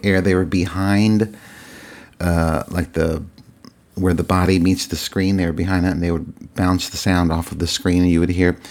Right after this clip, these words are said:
But this actually has speakers on the sides of the keyboard. And it sounds pretty good. Actually, there's some bass to it, too.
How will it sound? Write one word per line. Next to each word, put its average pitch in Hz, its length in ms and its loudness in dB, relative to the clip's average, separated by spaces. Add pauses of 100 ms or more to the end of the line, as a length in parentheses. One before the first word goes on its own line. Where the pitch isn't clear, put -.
(180)
But - 160 -2
this 175 160 -2
actually 113 340 0
has 98 220 2
speakers - 440 -2
on 87 160 2
the 82 80 0
sides 90 440 0
of - 120 -4
the 82 80 -2
keyboard. - 640 -4 (580)
And 123 120 4
it 123 40 2
sounds 214 300 2
pretty 92 200 2
good. 95 180 2
Actually, 95 300 -2
there's 101 180 0
some 87 160 0
bass 95 300 2
to - 140 -6
it, 76 140 -8
too. 80 380 0